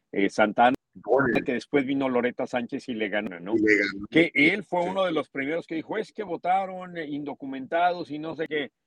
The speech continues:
Speaker 1: Y, y de hecho, de hecho, sí hicieron una investigación y dijeron,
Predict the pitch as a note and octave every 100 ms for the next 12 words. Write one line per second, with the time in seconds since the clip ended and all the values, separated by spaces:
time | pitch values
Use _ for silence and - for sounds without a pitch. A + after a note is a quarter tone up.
0 | _ A#2+ B2 C3 C#3 C3+ A#2+ A#2+ B2 G3
1 | B3 - C3 G2+ F2 G#2+ A2 C3+ F#3 -
2 | B2+ G#2 _ - C3+ D3+ C3+ - C3+ C3
3 | C3 C3 C3 B2+ - A2+ A2+ B2 B2+ A#2+
4 | G#2+ C3